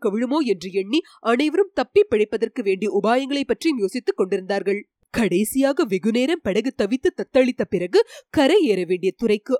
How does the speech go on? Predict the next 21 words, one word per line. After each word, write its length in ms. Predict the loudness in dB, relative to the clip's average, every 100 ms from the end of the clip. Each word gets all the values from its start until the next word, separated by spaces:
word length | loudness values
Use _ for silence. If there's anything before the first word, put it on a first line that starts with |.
| 0
அரைக்காத 460 | -2 0 0 0
தூரம் 260 | 2 2 0
கிழக்கே 440 | 0 0 0 -2
சென்று 360 | -6 -4 0 0 -2 _
கரையை 400 | -2 0 2 2
அணுகியது. 460 | 2 0 0 0 0 -2 _
"இனி 260 | -2 2 2
கவலை 360 | 0 -2 2 2
இல்லை" 300 | 2 0 -2 -6 -4
என்று 360 | 0 0 0 -2
எல்லாரும் 460 | -2 0 2 2 2
பெருமூச்சு 460 | 0 0 2 2
விட்டார்கள். 460 | 2 0 0 0 -2 -6 -2
அச்சமயத்தில் 840 | -2 -2 -4 0 4 4 4 0
நதிக்கரையில் 640 | -2 -4 -2 0 2 0
புயல் 280 | 0 -2 0
காற்றினால் 500 | 0 0 0 0 0 0
பேயாட்டம் 460 | 0 0 0 -2
ஆடிக்கொண்டிருந்த 560 | -4 -4 -2 0 0 -4
மரங்களில் 500 | -2 -2 0 0 0
ஒன்று 300 | 0 2 2